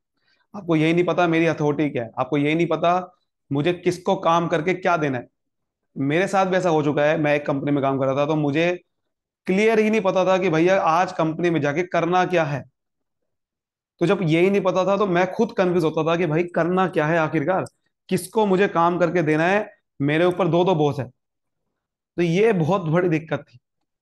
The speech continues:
लीडरशिप, कोई आपको एडवाइस करने वाला सही नहीं, ये भी मेरे साथ प्रॉब्लम थी,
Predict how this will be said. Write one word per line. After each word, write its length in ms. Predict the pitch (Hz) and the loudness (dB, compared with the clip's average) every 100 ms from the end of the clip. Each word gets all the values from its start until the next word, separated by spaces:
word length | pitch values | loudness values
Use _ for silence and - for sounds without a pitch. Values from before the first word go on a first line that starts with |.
| _ _ _ | _ _ _
लीडरशिप, 520 | 139 165 170 170 - - _ _ _ _ _ _ _ _ _ _ _ _ _ _ _ | -2 2 2 -2 -6 -16 _ _ _ _ _ _ _ _ _ _ _ _ _ _ _
कोई 180 | 180 214 | 0 2
आपको 280 | 190 190 202 | 2 2 2
एडवाइस 340 | 165 165 170 | 2 2 0
करने 220 | 170 160 | 0 0
वाला 140 | 156 156 | 0 0
सही 120 | 139 | -2
नहीं, 100 | 127 | -2
ये 140 | 151 175 | 2 2
भी 100 | 185 | 2
मेरे 140 | 160 | 2
साथ 120 | 160 | 0
प्रॉब्लम 340 | 160 135 139 131 | 0 0 0 -2
थी, 160 | 135 | -6